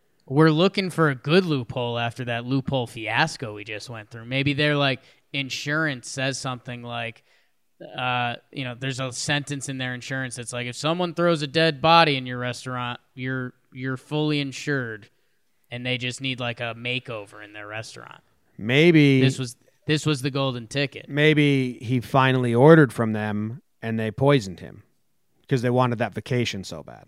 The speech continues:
Speaker 2: Finally saw their opening.
Speaker 1: Congrats on your guys' vacation. Have fun.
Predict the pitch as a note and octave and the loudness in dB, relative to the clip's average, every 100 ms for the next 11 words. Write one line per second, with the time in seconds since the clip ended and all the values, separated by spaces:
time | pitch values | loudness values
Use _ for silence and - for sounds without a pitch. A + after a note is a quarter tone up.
0 | _ - C#3 B2 - A2+ G#2 G2+ G2+ - | _ -4 -2 -2 -2 -2 -2 -4 -6 -10
1 | - - _ _ _ _ _ _ _ _ | -18 -20 _ _ _ _ _ _ _ _
2 | _ - D#3 D3+ D#3+ D3+ D#3+ D3 C#3 C3+ | _ -10 -2 2 4 2 -2 -4 -2 -4
3 | A#2 A#2+ A2+ A#2 A2+ - _ B2 A#2+ - | -6 -10 -12 -14 -14 -18 _ -14 -14 -14
4 | A#2 G#2+ | -16 -16